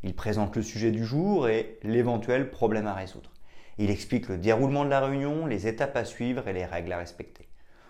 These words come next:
Ensuite, il s'assure que tous les participants sont en accord avec le sujet et le déroulement de la séance.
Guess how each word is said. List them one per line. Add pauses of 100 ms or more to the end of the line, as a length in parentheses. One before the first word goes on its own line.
(120)
Ensuite,
il
s'assure
que
tous
les
participants
sont
en
accord
avec
le
sujet
et
le
déroulement
de
la
séance.